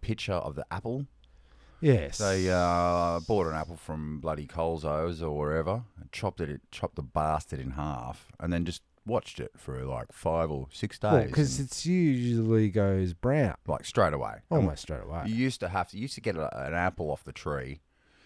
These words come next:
Speaker 1: and then you would, uh, cut it in half, and you'd have to squeeze lemon juice on top
Speaker 2: Ah.
Speaker 1: so it didn't go off
Speaker 2: Ah.
Speaker 1: by the time you're gonna eat it for lunch
Speaker 2: It's
Speaker 1: hours.
Speaker 2: a bit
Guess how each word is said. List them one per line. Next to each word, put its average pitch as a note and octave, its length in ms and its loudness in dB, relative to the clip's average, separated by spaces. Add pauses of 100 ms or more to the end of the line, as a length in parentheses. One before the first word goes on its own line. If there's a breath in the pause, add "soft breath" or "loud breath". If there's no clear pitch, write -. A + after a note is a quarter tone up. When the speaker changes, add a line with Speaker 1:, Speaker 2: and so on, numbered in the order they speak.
(120)
Speaker 1:
and E2+ 120 -6
then E2+ 160 -4
you E2+ 120 -4
would, D#2+ 160 -4
uh, C#2+ 320 -2
cut F2+ 220 -2
it C#2 80 -6
in C2+ 120 -10
half, C#2+ 320 -8
and D2+ 80 -8
you'd D#2 120 -8
have G#2+ 120 -10
to - 80 -16
squeeze D2+ 440 -8
lemon G#2 300 -2
juice - 460 -14 (440 soft breath)
on D2 220 -4
top G2 260 0
Speaker 2:
Ah. B2 300 0
Speaker 1:
so D2+ 160 0
it D2 100 -4
didn't D#2+ 200 -2
go C2+ 240 -4
off F#2+ 420 -6 (120)
Speaker 2:
Ah. A#2 520 0
Speaker 1:
by C2+ 160 -2
the C2 80 -8
time C#2+ 280 -4
you're C2+ 80 -8
gonna C2 320 -10
eat C#2+ 140 -6
it - 100 -14
for - 120 -14
lunch A#2 320 -6
Speaker 2:
It's - 80 -6 (120)
Speaker 1:
hours. - 20 -12
Speaker 2:
a - 140 -2
bit - 100 -2